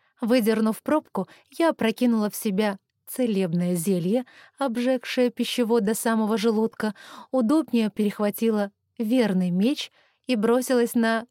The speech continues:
чудовище, подбадриваемое одобрительным улюлюканьем. Битва была эпической. Чудовище то удирало от меня с оглушительными воплями под дружный хохот,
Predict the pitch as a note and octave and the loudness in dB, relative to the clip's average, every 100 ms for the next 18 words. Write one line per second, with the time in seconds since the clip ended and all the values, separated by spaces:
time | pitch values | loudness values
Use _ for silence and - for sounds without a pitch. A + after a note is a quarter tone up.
0 | _ - B3 G#3+ D#4+ C#4+ G3+ - - G3 | _ -2 0 2 2 2 0 0 -2 -2
1 | - A3 F#3 G#3 G3+ G3 G3 G#3+ G#3+ G#3+ | 0 0 2 0 0 0 0 0 2 0
2 | A3 - G#3 G#3+ G#3+ G#3 A3 G#3 A3 - | 0 -2 0 2 0 0 0 0 -2 -2
3 | A3+ A3 G#3+ - G#3 G3+ G3 F#3 _ _ | 0 2 0 0 0 0 0 -4 _ _
4 | _ _ _ _ _ A3 G3 B3+ B3+ A3+ | _ _ _ _ _ -4 0 0 0 0
5 | A#3 G#3 A3+ G#3+ G#3 F#3 G3 E3+ F#3+ - | 0 0 0 0 0 -2 -4 -6 -6 -10
6 | - - - - - - - D4 A#3 D#4+ | -12 -16 -18 -20 -20 -20 -4 -2 0 0
7 | C#4+ B3+ C4 - C#4+ C4+ B3+ A3 C#4+ E4 | 0 0 -2 -2 0 2 2 2 2 2
8 | A3+ - A3 G#3 G3+ A#3+ G#3 A3 A#3+ A3+ | 0 0 0 0 -2 -2 -2 0 0 0
9 | G#3 G#3+ G3+ A3 G#3 G3+ G3+ - G#3 F#3+ | 0 0 0 -2 -2 -2 -2 -2 -2 0
10 | G#3 G#3 G#3 - G3+ - | 0 0 -2 0 -2 -4